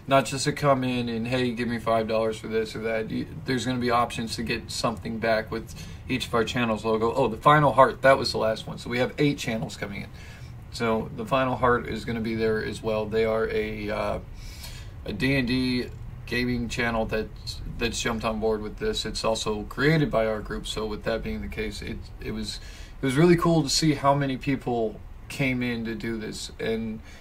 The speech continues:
it's gonna be amazing to get up here and do this. Uh, granted, I'm gonna be exhausted by the end of this. You might not see anything from me for a day or two after that because of the fact that I decided to go for a twenty-four hour live stream, and that's,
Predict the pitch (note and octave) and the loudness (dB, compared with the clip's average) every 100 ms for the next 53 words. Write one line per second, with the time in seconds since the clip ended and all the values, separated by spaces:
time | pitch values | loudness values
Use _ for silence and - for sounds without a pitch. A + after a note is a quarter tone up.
0 | - - G#2+ C#3 B2+ A#2+ B2 A2+ G2+ - | -10 -6 -4 0 0 2 0 -2 -8 -6
1 | A#2+ B2 B2+ B2+ A2+ A#2+ A#2 A2+ - - | -2 2 4 4 4 0 -2 -4 -6 -6
2 | A#2+ A2+ A2+ A2 - A2 G#2 G#2+ G#2+ G#2 | -4 0 2 2 0 -6 -4 -4 -6 -6
3 | G#2 G#2 G#2 - A2 A2+ A#2 A2 A2 G#2 | -6 -6 -8 -8 -6 -4 -4 -4 -6 -4
4 | A#2 A2 G2+ G#2+ G2+ G#2+ G2+ A2+ G#2 G2+ | -4 -6 -6 -6 -6 -6 -6 -2 -2 -4
5 | G#2+ G2 G#2 E2+ G2+ G2 G2+ F#2+ B2 A2+ | -8 -8 -8 -8 -8 -8 -8 -6 -4 -4
6 | A2 G2 F#2 - G2+ G2 G2 - - - | -4 -6 -8 -8 -10 -10 -12 -12 -10 -10
7 | G2+ G2 G#2+ F#2+ G#2 G2 G2+ - G#2 G#2 | -10 -10 -10 -8 -8 -8 -10 -6 -6 -6
8 | A2 G2+ - - G#2 - - A2 A2+ - | -10 -10 -10 -12 -12 -12 -10 -6 -6 -8
9 | - - - - - A2+ A2 A2 B2+ A2+ | -12 -12 -18 -18 -6 -2 0 0 0 0
10 | G#2+ G#2+ A2+ G#2+ A2 G#2+ G#2+ G#2 G#2 F#2+ | 0 4 4 4 2 -2 -2 -4 -6 -8
11 | - A2+ G#2+ A2 G#2 G#2 G#2 G#2 G#2 G#2 | -4 -2 -2 -2 -2 -2 -4 0 2 2
12 | G2+ - - - - - - - - - | 0 -12 -12 -14 -14 -18 -18 -18 -20 -14
13 | - A3 A3+ - - | -4 0 0 -2 -8